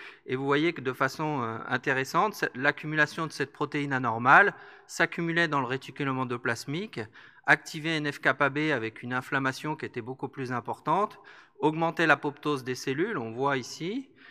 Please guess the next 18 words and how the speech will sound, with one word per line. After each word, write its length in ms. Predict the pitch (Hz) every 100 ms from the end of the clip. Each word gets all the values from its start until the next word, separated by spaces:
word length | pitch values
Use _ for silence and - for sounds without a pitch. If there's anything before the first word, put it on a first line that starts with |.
| - -
inhibait 360 | 170 196 190 190
le 80 | 175
protéasome, 800 | - 160 165 151 143 160 175 156
qui 120 | -
est 60 | 127
le, 300 | 120 131 123
le, 520 | - 135 135 135 120
le, 340 | 123 131 135 135
l'organisme 720 | 139 139 147 165 175 - 139
qui 140 | -
est 20 |
responsable 500 | 131 127 135 131 147
de 60 | 135
la 180 | 127 127
dégradation 720 | 127 139 135 139 135 127 143
des 120 | 135
protéines 440 | - - - 127 127
anormales. 560 | 113 107 117 151 202